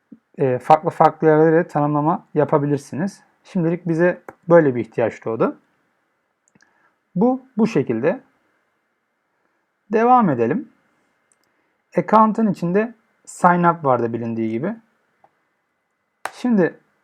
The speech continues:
bu sign up, bu derste oluşturduğum sign up H T M L'ini alıyorum ve açıklamalı bir şekilde inceliyorum. Şimdi şurayı şimdilik şunu görmemezlikten gelin.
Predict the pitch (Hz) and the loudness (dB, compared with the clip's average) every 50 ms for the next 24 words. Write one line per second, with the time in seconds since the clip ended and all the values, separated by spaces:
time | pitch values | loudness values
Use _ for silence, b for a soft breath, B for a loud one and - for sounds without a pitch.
0 | - 190 175 220 233 226 - - _ _ _ _ _ _ _ _ _ - - - | -6 -2 -2 0 0 -2 -4 -8 _ _ _ _ _ _ _ _ _ -20 -8 0
1 | - 196 208 214 190 170 170 180 - _ - - _ _ _ _ _ _ _ _ | 2 2 2 4 4 2 2 0 -2 _ -20 -20 _ _ _ _ _ _ _ _
2 | _ _ _ _ _ _ _ _ _ _ _ _ _ _ _ _ _ _ _ _ | _ _ _ _ _ _ _ _ _ _ _ _ _ _ _ _ _ _ _ _
3 | _ _ _ _ _ _ _ _ _ _ _ - 170 165 190 190 190 175 156 175 | _ _ _ _ _ _ _ _ _ _ _ -6 -2 0 2 2 0 0 2 4
4 | 160 156 147 - - - 156 151 139 - - 165 156 156 151 147 - - 151 139 | 4 4 4 0 -4 -2 -2 -2 -2 -4 -4 -2 0 0 0 -2 -6 -6 -6 -4
5 | 139 143 135 - - 170 170 165 156 135 - - 151 135 - - 156 147 143 139 | -4 -4 -6 -2 0 0 2 2 0 -2 -4 -4 -6 -6 -6 -4 -4 -4 -2 -4
6 | 135 139 151 160 165 170 151 131 135 185 196 - _ _ _ _ _ _ _ _ | -4 -2 0 0 2 2 2 2 0 -2 -6 -10 _ _ _ _ _ _ _ _
7 | _ _ _ _ _ _ _ _ _ _ _ _ _ _ _ _ - 190 180 180 | _ _ _ _ _ _ _ _ _ _ _ _ _ _ _ _ -4 0 2 2
8 | 196 226 - - _ _ _ _ _ _ - 170 175 170 - - - 190 190 190 | 2 0 -4 -16 _ _ _ _ _ _ -4 -4 -4 -4 -4 -6 -4 -2 0 0
9 | 185 185 165 143 - - 113 - 123 120 135 170 185 254 - _ _ _ _ - | -2 -2 -4 -6 -6 -6 -8 -6 -6 -6 -2 -2 -4 -4 -6 _ _ _ _ -6
10 | 165 156 147 135 139 135 123 113 107 104 104 - - - 202 175 131 107 98 - | -4 -2 -2 2 0 0 0 0 -6 -8 -10 -14 -10 -6 -6 -4 -4 -6 -10 -14
11 | _ _ _ _ _ _ _ _ _ _ _ _ _ _ _ _ _ _ _ _ | _ _ _ _ _ _ _ _ _ _ _ _ _ _ _ _ _ _ _ _
12 | _ _ _ _ _ _ - - - - 226 214 208 208 - 220 214 190 190 214 | _ _ _ _ _ _ -20 -10 -2 2 4 6 6 4 4 0 -2 0 0 -2
13 | 196 - - _ _ _ _ _ _ _ _ _ - - - 226 220 220 190 190 | -2 -6 -14 _ _ _ _ _ _ _ _ _ -20 -12 -6 -2 -2 0 4 4
14 | 202 202 202 196 190 190 185 175 165 170 170 - 175 170 165 143 120 110 123 180 | 4 4 4 2 0 0 0 -2 -2 -4 -4 -2 -2 0 0 0 0 0 -2 -2
15 | 185 | -6